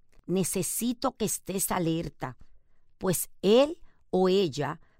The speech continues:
pudiesen tener trastorno de oposición desafiante, lo que en las siglas en inglés es O D D. Yo quiero presentarles primero algunos de los síntomas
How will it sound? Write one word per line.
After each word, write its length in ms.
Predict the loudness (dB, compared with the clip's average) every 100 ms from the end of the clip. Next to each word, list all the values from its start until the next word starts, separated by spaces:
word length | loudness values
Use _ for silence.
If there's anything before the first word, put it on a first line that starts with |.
| -6
pudiesen 640 | -2 0 0 0 0 -2 0
tener 420 | 0 0 -2 -4
trastorno 1080 | 0 0 0 -6 -10 -2 2 2 2 -2 -4 -14 -20 -8
de 200 | 2 4
oposición 1040 | 4 -2 -6 -4 -6 -6 -4 0 2 2
desafiante, 1120 | 2 0 2 -2 -2 -2 0 2 0 -4 -10 -12 -20 -20 -20 _ _ _ -2
lo 260 | 2 2
que 340 | 2 0 -2 -4 -4
en 180 | 0 0
las 140 | -2
siglas 520 | -2 -2 0 2 0
en 160 | 0 2
inglés 560 | 2 0 -2 -2 -6 -12 -18 -4
es 280 | 0 0 -2 0
O 200 | 2 4
D 180 | 0
D. 260 | 0 -2 -4 -8 _ -20 _ _ _ _ _ -6
Yo 200 | 0 0
quiero 240 | 2 0
presentarles 800 | 2 0 0 0 4 4 4 -2
primero 600 | -2 0 2 0 -2 -6 -12 _ -20 -20 -20 -20 -20 -20 -20 -20 0
algunos 500 | 4 4 4 2 0
de 120 | 2
los 180 | 2 2
síntomas 960 | -4 -2 4 6 4 2 -2 -2 -6